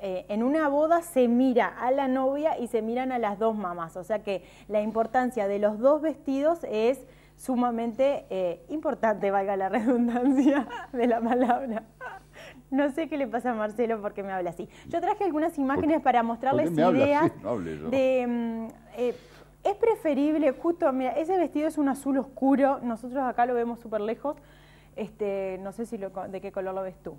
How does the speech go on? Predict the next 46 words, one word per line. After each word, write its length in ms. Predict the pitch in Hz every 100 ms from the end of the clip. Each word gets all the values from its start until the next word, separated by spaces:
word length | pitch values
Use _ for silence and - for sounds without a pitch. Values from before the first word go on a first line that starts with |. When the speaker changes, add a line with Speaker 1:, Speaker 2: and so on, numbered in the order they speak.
| -
Speaker 1:
pero 220 | - 190 180
bueno, 180 | 170
es 160 | 196 233
un 80 | 302
azul 300 | 285 269 277
oscuro. 340 | 269 - 202
Speaker 2:
¿Pero 100 | 170
que 60 | 175
es 100 | -
un 240 | 160 147
Speaker 1:
¿Por 240 | 143 269 -
qué 100 | 339
Speaker 2:
desafío 240 | 339 -
Speaker 1:
traje? 220 | 73 139
Speaker 2:
viral? 280 | 71 90 120
No, 260 | 73 71 71
a 60 | 60
ver 80 | 73
de 60 | 76
qué 60 |
Speaker 1:
No, 100 | 262
Speaker 2:
color 260 | 294 285 285
es 40 |
el 60 | 277
Speaker 1:
no, 180 | 277 269
Speaker 2:
vestido. 140 | -
Speaker 1:
¿saben 140 | 285 320
Speaker 2:
Ah. 40 |
Speaker 1:
por 140 | 285 254
qué 100 | 277
lo 100 | 269
traje? 360 | 240 262 302 214 226
Esto 200 | 233 277
es 60 |
para 160 | 269 226
acordarme, 420 | 208 196 220 220
porque 180 | 196 208
no 80 | 262
viste 160 | 302
que 60 | 302
no 80 | 226
traje 180 | 247 240
libretita 640 | 214 190 180 226 226 196
hoy 100 | 202
ni 120 | 196
nada. 460 | 185 208 240 196